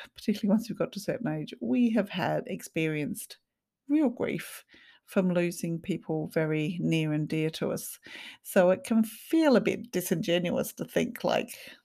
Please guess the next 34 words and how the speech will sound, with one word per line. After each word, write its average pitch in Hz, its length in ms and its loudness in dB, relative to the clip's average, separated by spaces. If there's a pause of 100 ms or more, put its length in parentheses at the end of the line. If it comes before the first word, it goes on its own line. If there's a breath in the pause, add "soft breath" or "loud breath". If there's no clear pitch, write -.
"This 202 160 2
is 170 120 -2
crazy. 151 460 -4
I - 80 -2
can't - 300 -4
be - 160 -6 (180)
grieving 156 640 0
this 156 220 -6 (320)
thing 170 440 4
that 156 160 4
is 156 300 0 (640 loud breath)
pu-, - 160 -8 (360)
on 269 180 10
its - 180 6
own, 165 440 4 (240)
it 208 140 0
is 208 260 0 (200)
pu-, 247 280 -6 (140)
perfectly 262 440 0
neutral." - 640 -6
I - 120 -2
mean, 170 300 -2
like, - 280 0
just 202 220 -4
imagine 175 340 2
a 165 40 2
bottle 160 240 2
of - 100 -6
wine 196 480 4
and 165 260 0
it's, - 220 -6 (420 loud breath)
it 202 200 -2
doesn't 208 380 2
have - 760 0